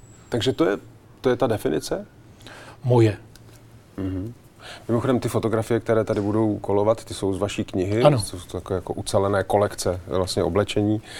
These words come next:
Speaker 1: Eh, a k tomu se rozhodně ještě, eh, eh, dostaneme. Ehm, může být gentleman nedbale oblečen?
Speaker 2: Samozřejmě.
Speaker 1: Myslím tím nedbale jako ne úplně třeba hezky.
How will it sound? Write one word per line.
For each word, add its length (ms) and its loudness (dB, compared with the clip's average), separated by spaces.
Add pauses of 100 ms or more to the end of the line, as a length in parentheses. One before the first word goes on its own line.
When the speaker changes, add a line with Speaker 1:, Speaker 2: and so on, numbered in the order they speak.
(500)
Speaker 1:
Eh, 640 2
a 40 2
k 60 -8
tomu 160 4
se 140 4
rozhodně 300 4
ještě, 240 2
eh, 200 2 (1400)
eh, 40 -4
dostaneme. 520 2 (300)
Ehm, 320 -2 (600)
může 240 4
být 160 4 (100)
gentleman 520 4
nedbale 360 6
oblečen? 580 -2 (240)
Speaker 2:
Samozřejmě. 560 -2 (480)
Speaker 1:
Myslím 240 -2
tím 200 4
nedbale 440 4
jako 420 2 (280)
ne 220 2
úplně 340 0
třeba 220 0
hezky. 460 -4